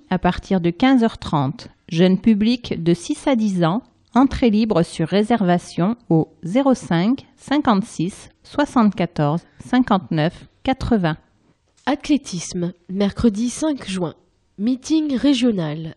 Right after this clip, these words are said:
Speaker 2: organisé par l'athlétisme Carbon Blanc Lormont, stade Jules Ladoumègue, à partir de dix-neuf heures. Tout public, entrée libre. Info au zéro six seize soixante-six zéro six cinquante et un.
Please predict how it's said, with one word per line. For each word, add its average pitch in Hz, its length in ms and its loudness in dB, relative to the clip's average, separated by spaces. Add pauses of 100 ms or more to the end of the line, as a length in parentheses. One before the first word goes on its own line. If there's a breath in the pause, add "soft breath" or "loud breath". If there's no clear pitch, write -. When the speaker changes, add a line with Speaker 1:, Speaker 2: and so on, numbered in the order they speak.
(100)
Speaker 2:
organisé 214 580 2
par 196 240 -2
l'athlétisme 208 800 -2
Carbon 277 380 -2
Blanc 208 260 6
Lormont, 180 440 4 (500 soft breath)
stade 208 580 0
Jules 233 380 4
Ladoumègue, 233 640 2 (420 soft breath)
à 180 80 0
partir 240 480 0
de 214 80 2
dix-neuf 220 500 -2
heures. 156 360 -8 (500 soft breath)
Tout 214 100 0
public, 220 560 -2 (100)
entrée 233 380 2
libre. 302 400 4 (440 soft breath)
Info 254 360 6 (280)
au 208 100 6
zéro 202 340 6
six 320 320 0 (220)
seize 247 640 0
soixante-six 226 720 -2 (300)
zéro 180 340 2
six - 420 -6 (160)
cinquante 311 440 -2
et 254 100 2
un. 185 100 -4